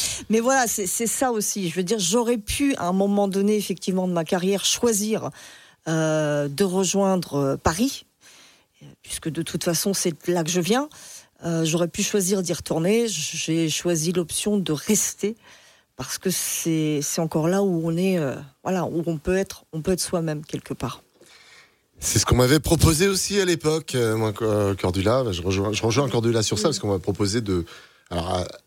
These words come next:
Speaker 2: euh, <clears throat> c'était à l'époque, euh, M F M, je crois, a priori. On m'avait proposé de, de rejoindre, en fait, euh, l'équipe d'M F M,
Speaker 3: Mm.
Speaker 2: mais sur Paris.
Speaker 3: Mm.
Speaker 2: Euh, la vieille M F M, hein, celle
Speaker 1: Ouais.
Speaker 2: de, de Gérard Louvain.
Speaker 1: Oui, bah, <laughs> Joker, j'en parlerai pas.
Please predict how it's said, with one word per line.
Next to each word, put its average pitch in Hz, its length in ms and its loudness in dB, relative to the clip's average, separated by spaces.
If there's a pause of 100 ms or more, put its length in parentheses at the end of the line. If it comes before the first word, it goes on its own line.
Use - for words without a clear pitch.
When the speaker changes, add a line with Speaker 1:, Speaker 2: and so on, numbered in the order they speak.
(100)
Speaker 2:
euh, 135 300 -2
<clears throat> - 60 -16
c'était - 220 -4
à 90 40 2
l'époque, 95 420 0
euh, 71 580 0
M 104 220 2
F - 140 -2
M, - 160 0
je 80 180 -6
crois, 82 200 -2
a - 20 0
priori. 80 380 0 (540)
On - 60 -6
m'avait 80 80 -2
proposé 95 480 0
de, 87 200 0
de 82 120 -2
rejoindre, 95 520 2
en 80 60 2
fait, 95 320 -2
euh, 71 420 2
l'équipe 85 380 -2 (160)
d'M 90 300 2
F - 120 2
M, 120 80 2
Speaker 3:
Mm. 117 40 -2
Speaker 2:
mais 98 60 0
sur - 200 0
Paris. 98 420 0
Speaker 3:
Mm. 208 60 -2 (460)
Speaker 2:
Euh, 143 340 -2 (400)
la 98 80 0
vieille 156 280 4
M 143 180 4
F - 100 -4
M, 110 160 2
hein, 95 200 -4
celle - 260 -2
Speaker 1:
Ouais. 101 80 0
Speaker 2:
de, 85 400 0 (460)
de 98 60 2
Gérard 107 360 2
Louvain. 104 280 0 (400)
Speaker 1:
Oui, 277 100 2 (600)
bah, 196 220 0 (140)
<laughs> - 260 -4
Joker, 190 380 -2
j'en 202 140 -2
parlerai 170 420 -2
pas. 277 160 2